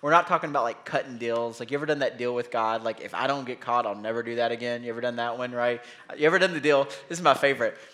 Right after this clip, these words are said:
"If I get away with this or you take this away, I'll never sin again."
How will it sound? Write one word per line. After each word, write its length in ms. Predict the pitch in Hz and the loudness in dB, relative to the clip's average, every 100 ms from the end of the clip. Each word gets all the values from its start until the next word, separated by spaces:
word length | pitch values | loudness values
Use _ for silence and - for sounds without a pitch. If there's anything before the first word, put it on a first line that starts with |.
| - _ _ | -20 _ _
"If 120 | - | 2
I 120 | 147 196 | 4 6
get 120 | 220 | 6
away 240 | 196 190 | 6 6
with 140 | 196 196 | 4 0
this 240 | 196 196 | 0 -2
or 40 | |
you 100 | 147 | -6
take 140 | 156 170 | -4 -4
this 120 | 165 | -2
away, 180 | 165 160 | 0 2
I'll 160 | 131 131 | 2 2
never 440 | 123 131 151 156 | 2 0 2 2
sin 260 | 156 - 143 | -2 -4 -6
again." 320 | 135 127 107 | -4 -2 -4